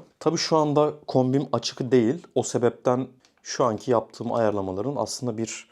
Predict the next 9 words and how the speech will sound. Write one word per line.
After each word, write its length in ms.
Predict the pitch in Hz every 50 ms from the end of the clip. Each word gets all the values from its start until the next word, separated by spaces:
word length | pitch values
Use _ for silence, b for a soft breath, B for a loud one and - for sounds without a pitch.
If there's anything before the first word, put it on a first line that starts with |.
| b b b b b b
anlamı 360 | - 113 107 104 98 98 123 135
yok. 420 | 104 104 104 104 - - - - _ _ _ _ - -
Evet, 100 | 139 -
şu 180 | - - 170
anda 320 | 165 170 175 180 165 - - _
yirmi 280 | 131 117 123 131 143 139
dokuz 400 | 147 147 147 190 - - - - -
dereceye 400 | 120 113 107 98 101 98 95 95
getirdim. 580 | 101 135 131 - 165 151 147 156 160 165 -